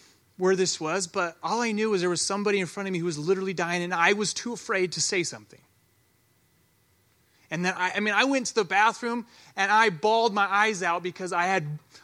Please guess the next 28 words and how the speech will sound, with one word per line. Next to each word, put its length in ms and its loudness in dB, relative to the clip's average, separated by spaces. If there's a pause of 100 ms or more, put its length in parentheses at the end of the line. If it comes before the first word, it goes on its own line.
I 80 4
felt 240 4
like 160 0
the 80 2
biggest 440 2
loser, 460 4
and 120 4
I 100 6
blew 280 4
it 60 0
in 100 -2
the 80 2
world. 460 4 (2000)
Because 300 -4
I 80 4
was 180 0
too 160 -8
afraid 320 -4
to 80 -6
speak 280 -8
truth 420 -2
and 120 -8
love 220 -6
to 80 -8
somebody 400 -6
who 100 -10
needed 360 -10
it. 140 -16